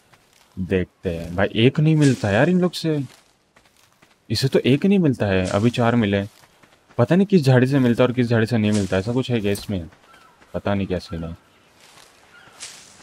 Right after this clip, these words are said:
ये ट्राइक है, ये भी हमला नहीं करते बिना इसके, तो उसमें तो कोई दिक्कत नहीं। फाइबर बहुत कलेक्ट हो गया, मैं incumbent ना हो जाओ यार चलने से, चलने के वक्त ना। आ,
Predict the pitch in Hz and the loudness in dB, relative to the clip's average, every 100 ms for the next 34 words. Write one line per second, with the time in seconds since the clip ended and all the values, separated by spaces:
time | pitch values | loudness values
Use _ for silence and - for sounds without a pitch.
0 | _ _ _ - - _ _ - _ _ | _ _ _ -20 -20 _ _ -20 _ _
1 | _ _ _ _ _ _ 101 98 - 98 | _ _ _ _ _ _ -2 -2 0 2
2 | 101 98 107 104 101 104 98 101 104 104 | 2 2 2 2 2 0 2 0 0 0
3 | 90 95 92 92 90 - 107 127 - - | -2 -2 -2 -2 -4 -6 -8 -8 -10 -20
4 | _ _ _ _ _ _ 90 90 - 95 | _ _ _ _ _ _ -8 -8 -6 -6
5 | 95 95 90 - 95 95 95 98 101 98 | -2 -4 -4 -4 -4 0 0 2 0 0
6 | 110 110 101 92 92 107 104 _ 101 101 | 0 0 0 0 0 0 -4 _ -6 -2
7 | 107 107 - _ _ _ _ _ _ - | -2 -4 -6 _ _ _ _ _ _ -8
8 | 107 110 107 110 110 95 87 98 98 101 | -2 0 2 2 2 2 2 2 2 0
9 | 98 95 95 95 92 - 92 92 90 90 | -2 -4 -2 -4 -6 -6 -4 -4 -4 -8
10 | 87 104 123 _ _ _ _ _ _ _ | -8 -10 -12 _ _ _ _ _ _ _
11 | _ _ _ _ _ _ 87 85 85 87 | _ _ _ _ _ _ -8 -6 -4 -4
12 | 87 | -4